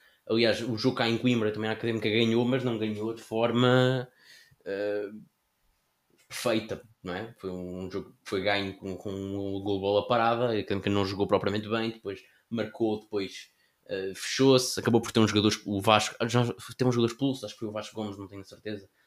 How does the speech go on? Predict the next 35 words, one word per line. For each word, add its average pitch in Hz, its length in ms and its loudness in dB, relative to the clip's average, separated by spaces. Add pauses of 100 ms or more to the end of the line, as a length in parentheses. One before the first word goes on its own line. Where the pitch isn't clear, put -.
(260)
e 107 60 -6
acabou 107 220 -2
por, 101 340 -4
por, 107 140 -8 (680)
talvez 107 240 -2
o 104 40 -8
ponto 110 160 -4
mais 107 140 -4
positivo 110 340 -6
do 110 60 -2
jogo 110 200 0
da 107 60 0
Académica 104 320 0
tenha 107 180 0
sido 104 200 -2
mesmo 107 220 0
essa 107 160 -2
organização 107 400 0
defensiva, 113 580 -2 (720)
eh, 101 460 2
mas 104 200 -2
não 107 120 0
foi 117 100 -2
propriamente 110 320 0
um 110 140 2
jogo 110 200 0
em 120 60 2
que 117 60 0
a - 20 0
Académica 113 200 0
tenha 117 160 0
encantado 104 680 -2
e 107 140 -4
o 104 160 -4
Amora 107 560 -2